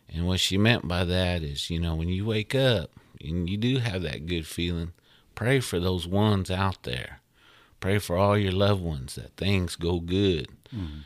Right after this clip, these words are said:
Speaker 1: you know, for them, that you wanna do this or do that. Because at the end of the day, Creator might hear your words.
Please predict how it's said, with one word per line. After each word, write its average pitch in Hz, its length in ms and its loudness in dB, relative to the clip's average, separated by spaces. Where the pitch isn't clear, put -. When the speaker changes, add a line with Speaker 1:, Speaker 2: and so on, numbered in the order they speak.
Speaker 1:
you 80 160 -4
know, 78 100 -2
for 80 280 -2
them, 67 320 -8
that 69 280 -8
you 78 240 -2
wanna 95 300 2
do 95 240 -2
this 101 400 0
or 65 100 -8
do 95 220 0
that. 104 380 0
Because 82 320 -2
at 82 160 -2
the - 120 -4
end 92 200 4
of 95 100 0
the 87 140 -2
day, 92 380 2
Creator 87 360 0
might 80 260 -2
hear 87 180 -2
your 85 200 0
words. 78 680 -4